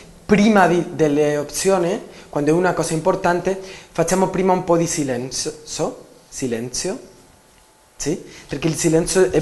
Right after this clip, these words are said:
molto buono per connettare un po' tra tutti quanti, sì? E per, e per, e, e per, per fare il processo un po' più lento,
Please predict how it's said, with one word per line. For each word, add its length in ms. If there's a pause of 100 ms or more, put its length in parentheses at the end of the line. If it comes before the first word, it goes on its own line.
molto 360
buono 380 (280)
per 140
connettare 840
un 140
po' 200
tra 240
tutti 260
quanti, 560
sì? 320 (180)
E 120
per, 420 (220)
e 140
per, 340
e, 420
e 80
per, 260
per 380
fare 540
il 120
processo 500
un 160
po' 120
più 200
lento, 380